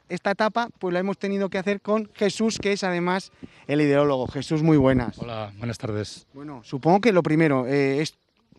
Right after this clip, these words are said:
Speaker 1: tú eres el ideólogo, pero esto no es tú solo, ¿no?
Speaker 2: Lógicamente, sí, sí. Yo fui el que tuve la idea, en mi cabeza fue aflorando este tema y le vi dando vueltas, pero claro, lógicamente, semejante proyecto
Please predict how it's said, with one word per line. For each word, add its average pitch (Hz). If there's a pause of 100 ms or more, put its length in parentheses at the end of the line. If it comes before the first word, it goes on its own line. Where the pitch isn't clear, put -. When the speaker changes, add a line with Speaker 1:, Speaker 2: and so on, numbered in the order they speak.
Speaker 1:
tú 233
eres 220
el 208
ideólogo, 208
pero 143
esto 165
no 135
es 131
tú 107
solo, 113
¿no? 92 (220)
Speaker 2:
Lógicamente, 107
sí, 104
sí. 98 (280)
Yo 120
fui 131
el 123
que 120
tuve 127
la 120
idea, 156 (420)
en 104
mi 104
cabeza 113
fue 120
aflorando 120
este 120
tema 156
y 127
le 104
vi 113
dando 120
vueltas, 143 (280)
pero 117
claro, 120
lógicamente, 123 (460)
semejante 117
proyecto 123